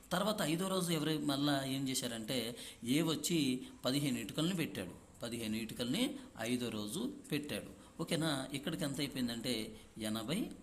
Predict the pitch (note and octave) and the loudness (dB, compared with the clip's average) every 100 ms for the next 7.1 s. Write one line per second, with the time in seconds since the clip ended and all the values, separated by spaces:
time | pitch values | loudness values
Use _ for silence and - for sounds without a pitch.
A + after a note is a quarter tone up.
0 | - G#2+ G#2 A2+ G3 - - A#2+ A2 - | -8 -6 -2 0 0 -2 -4 -6 -6 -4
1 | F#2 F2 - - - F3+ G#3+ G3+ G3 F3 | -6 -8 -10 -8 -4 -2 2 2 4 4
2 | D#3+ D3 C#3+ C#3 - - A#2+ D#3 F3+ D#3 | 4 4 4 2 -6 -2 2 2 2 2
3 | D#3 D3 - B2+ D#3+ E3+ D#3 C3 D3 B2+ | 0 -2 2 2 4 2 2 2 2 2
4 | C3+ C#3 D3 B2+ - A#2 A2+ G#2+ G#2+ A2 | 0 0 0 -2 -4 -4 -2 -2 -4 -6
5 | - - G#2 A#2+ A#2+ A2+ G#2+ - - B3+ | -12 -12 -4 0 2 0 -4 -4 0 0
6 | - - - - - C3+ - A#2 G2+ G2 | -2 -12 -18 -12 -4 -4 -2 -4 -4 -6